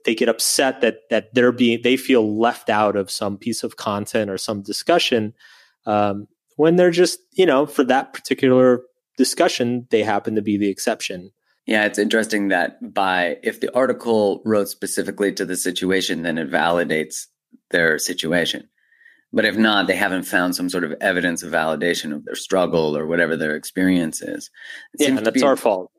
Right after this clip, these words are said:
Speaker 1: <laughs>
Speaker 2: Yeah, right. Like, we should bury our information. But where is that line of, you know, for,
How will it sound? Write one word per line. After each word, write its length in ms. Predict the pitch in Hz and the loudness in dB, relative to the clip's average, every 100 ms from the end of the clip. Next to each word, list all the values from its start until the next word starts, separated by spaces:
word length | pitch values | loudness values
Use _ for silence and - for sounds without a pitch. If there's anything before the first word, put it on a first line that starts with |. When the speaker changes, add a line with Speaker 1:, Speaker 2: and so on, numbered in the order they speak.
| - | -8
Speaker 1:
<laughs> 320 | - - 226 | -6 0 2
Speaker 2:
Yeah, 140 | 277 143 120 | 2 2 2
right. 220 | 135 117 | 4 2
Like, 160 | 110 113 | 0 -2
we 160 | 117 113 | 0 -2
should 180 | - 113 98 - - | 0 -4 -4 -2 0
bury 360 | 117 117 110 | 4 4 2
our 60 | 101 | 4
information. 800 | 156 156 311 117 127 120 - - - - - - - _ | 4 4 0 -4 -10 -6 -8 -8 -14 -18 -18 -18 -20 _
But 100 | 170 | -4
where 340 | 151 170 214 220 | -2 0 2 2
is 200 | 208 170 | 0 -2
that 260 | 165 135 | -2 -2
line 460 | 113 127 135 147 117 | -2 -4 -2 -2 -2
of, 260 | 104 98 - _ _ _ | -4 -6 -16 _ _ _
you 140 | - 113 | -10 -4
know, 180 | 98 113 | -4 -6
for, 480 | - 113 107 104 | -8 -8 -6 -6